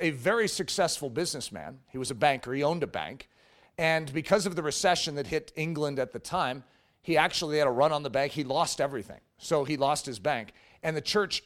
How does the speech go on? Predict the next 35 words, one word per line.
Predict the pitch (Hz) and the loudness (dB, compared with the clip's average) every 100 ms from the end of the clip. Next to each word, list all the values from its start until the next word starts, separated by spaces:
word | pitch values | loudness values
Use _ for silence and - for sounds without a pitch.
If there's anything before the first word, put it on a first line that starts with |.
| 180 | -2
excommunicated | - - 156 165 139 117 87 | -2 -4 -4 -2 -2 -4 -4
him. | 73 - - - 539 508 | -6 -8 -10 -12 -10 2
<laughs> | - 571 605 - - - - - - - | 2 4 0 0 2 2 0 -6 -20 2
I | - - | 4 6
mean, | 247 | 6
that's | 226 208 - | 8 6 4
just, | - 175 | 0 4
like, | 147 - - - - | 4 2 -8 -20 -2
hard | - 269 254 | 4 4 4
to | 208 | 2
even | 175 | 2
imagine, | 160 247 277 156 | 2 2 2 -2
but | 147 | 0
that's, | 208 226 - - - _ | 4 4 4 -4 -8 _
again, | - 185 165 175 | -2 2 2 2
a | |
thorn | - - 294 185 143 196 - _ _ _ _ _ _ | -2 2 4 4 2 -4 -12 _ _ _ _ _ _
that | 175 214 196 - - - _ _ _ _ _ _ _ 320 277 | 4 4 4 -2 -8 -10 _ _ _ _ _ _ _ _ -4
if | 233 | -2
you | 165 208 | 2 2
look | 196 330 - | 4 2 2
at | 285 | 2
what | 208 202 - | 6 4 4
happened | - 220 262 202 175 - | 0 4 4 2 -2 -2
in | 196 220 | 0 0
the, | 202 190 175 | -2 -4 -2
this | 175 - | -4 2
couple's | 190 190 151 131 | 2 2 -2 -2
life, | 147 190 156 | 2 2 2
you | 160 | -4
recognize | 143 196 190 165 147 135 | 0 0 0 -4 -4 -4
that | 135 | -2
God | 160 151 | 2 2
leveraged | 139 139 156 240 190 226 180 123 | 0 2 4 4 2 -2 -2 -4
them | 110 110 113 123 | -4 -4 -4 -12